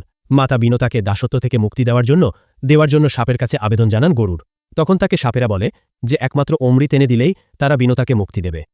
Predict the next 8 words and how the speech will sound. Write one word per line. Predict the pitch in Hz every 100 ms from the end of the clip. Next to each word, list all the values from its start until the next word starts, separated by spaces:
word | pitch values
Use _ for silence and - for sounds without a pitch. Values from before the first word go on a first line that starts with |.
| _ -
সর্পজাতি | - 127 139 127 143
ব্রহ্মাদেবের | 117 117 113 120 120
বরে | 101 101 127 _ _
হাজার | - 127 147
বছর | 135 151
আয়ু | 110 120
পাওয়া | 127 127
সত্ত্বেও | - 123 156